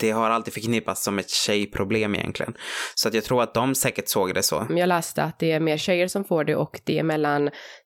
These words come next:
Speaker 2: eh, tretton till trettio år, den åldern då, som är känsligast. Och ätstörningar växer och växer bara mer och
Speaker 1: Mm.
Speaker 2: mer. Det har ju inte blivit mindre, för att jag kan tänka mig att,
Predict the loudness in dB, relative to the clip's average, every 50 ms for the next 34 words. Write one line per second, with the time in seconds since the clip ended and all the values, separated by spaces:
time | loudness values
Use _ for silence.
0 | _ -6 -2 -2 -2 -2 0 -2 -2 -2 -4 -8 _ -2 0 0 0 0 -2 -4
1 | -4 -2 -2 -4 -4 -4 -2 -2 0 2 4 4 4 2 2 0 -2 0 0 0
2 | 0 2 2 2 2 2 2 2 2 2 2 2 2 0 0 -2 -4 -4 -2 0
3 | 0 0 0 0 0 0 0 0 0 -2 -4 -4 -2 0 0 0 -2 -2 -4 -4
4 | -4 -4 -4 -6 -8 -4 -2 -2 -2 -2 -4 -2 -2 0 0 2 2 2 2 2
5 | 2 0 -2 -4 -4 -8 -10 -4 -2 0 0 2 0 -2 -2 -4 -6 -6 -2 -2
6 | -2 0 0 0 2 2 2 2 0 0 2 2 2 2 2 2 2 4 4 2
7 | 2 0 -2 -4 -6 -10 -16 -20 -20 _ -2 0 2 2 2 2 2 2 2 2
8 | 0 -2 -2 0 2 2 2 0 0 0 0 2 2 0 0 0 0 0 0 -2
9 | -2 -2 0 0 0 0 -2 -4 -2 0 -2 -2 -2 -4 -4 -2 -2 -2 -2 -2
10 | 0 2 2 4 4 2 2 0